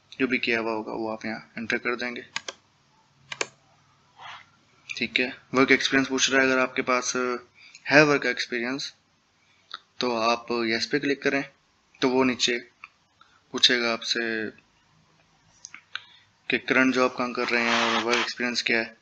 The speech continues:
बिल्कुल, अगर आप कह, work experience ने पूछा, आप क्या टाइप कर देते हैं नो, नो पर, से नो पे कर रहे हैं, वो सारी नीचे information ख़त्म कर दी उसने कि जब work experience नहीं है तो पूछना, उसके बारे में भी नहीं पूछ रहा होगा कि किस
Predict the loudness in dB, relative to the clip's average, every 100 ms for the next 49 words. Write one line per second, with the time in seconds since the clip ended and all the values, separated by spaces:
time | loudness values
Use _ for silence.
0 | _ _ -20 -8 -2 2 2 2 0 -2
1 | -4 -2 -2 -4 -8 -2 0 0 -2 -2
2 | -2 -2 -6 -4 -4 2 2 2 -8 0
3 | 2 2 0 -2 0 0 0 -4 -2 -2
4 | -2 -4 -10 -12 -20 _ -8 -6 -2 -2
5 | -4 -6 -6 -6 -8 _ -20 -10 -4 2
6 | 4 4 4 2 0 -4 -4 -4 -4 -6
7 | -6 -6 -8 -8 -6 -4 -4 -6 -6 -6
8 | -4 -4 -4 -4 -2 -4 -4 -6 -6 -6
9 | -6 -10 _ -20 _ -20 -6 0 2 4
10 | 2 0 -2 -4 -4 -6 -6 -10 -14 -10
11 | -6 -4